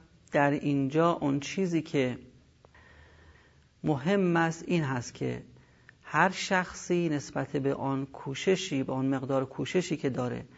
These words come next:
و به آن مقدار تلاشی که داره و به آن مقدار مجاهده‌ای که نسبت به نفسش داره درجات ترقی و کمال رو طی می‌کنه و اگر خدای نخواسته انسان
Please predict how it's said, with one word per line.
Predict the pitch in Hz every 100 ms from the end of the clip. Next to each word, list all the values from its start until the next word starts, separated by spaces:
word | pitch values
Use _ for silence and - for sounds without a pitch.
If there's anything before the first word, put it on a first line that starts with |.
| - - - - -
و | 147
به | 139
آن | 151 147
مقدار | 147 139 139 139
تلاشی | 139 - 156 185 175 170 143
که | 139
داره | 131 127 127
و | 135
به | 139
آن | 147 160 156
مقدار | 143 143 143 139 - - - - - _
مجاهده‌ای | 143 143 139 147 143 143 147 214 180
که | 156
نسبت | 135 131 139 -
به | 143
نفسش | 139 135 131 - 139 -
داره | 147 139 156 175 180 - - - - - - - - -
درجات | 151 139 135 139 160 165 165 160 160 160 165 - - _ _ -
ترقی | 147 135 135 - 156 156
و | 151
کمال | 151 - 135 135 147 156 151
رو | 151 156
طی | 156 - 160 170
می‌کنه | 170 170 165 165 160 175 - - - - - -
و |
اگر | 190 190 185
خدای | 180 175 151 175 170
نخواسته | 143 151 135 -
انسان | 165 147 139 151 160 170